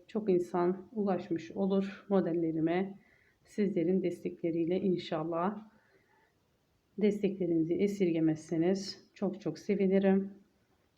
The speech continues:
Hemen son bir tane daha yapıyoruz. Küçük bir hatırlatmadan sonra. Şöyle tekrar başa çıktım. İki, dört, beş, altıncıyı da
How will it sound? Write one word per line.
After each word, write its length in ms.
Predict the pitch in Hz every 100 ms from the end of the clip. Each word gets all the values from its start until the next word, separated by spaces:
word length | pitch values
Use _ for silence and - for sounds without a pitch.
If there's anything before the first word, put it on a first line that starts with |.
| _ _ _ _ - 339 339 _ _ _ 349 359 _ _ _ _ _ 339 _ _ _ _ _ _ _ _ _
Hemen 580 | - 196 175 175 196 - _ _ _ _ _ _ -
son 260 | - 220 180
bir 100 | 175
tane 320 | - 165 -
daha 120 | -
yapıyoruz. 600 | - 196 196 - 190 196 -
Küçük 280 | - -
bir 100 | 185
hatırlatmadan 760 | 175 175 - 165 165 165 160 180
sonra. 680 | 190 - 175 165 175 214 - - _ _ _ _ _ _ _ _ 587 622 _ - - - _
Şöyle 680 | - - - 269 196 190 190
tekrar 680 | 240 220 - 202 202 196 196
başa 340 | 196 196 214
çıktım. 720 | 214 226 - - 220 220 214 - - - _ _ _ -
İki, 340 | 220 - 196
dört, 360 | 208 185 185 -
beş, 480 | 220 226 - - - _ _
altıncıyı 760 | - 220 208 - 180 170 165 160
da 300 | 175 202 -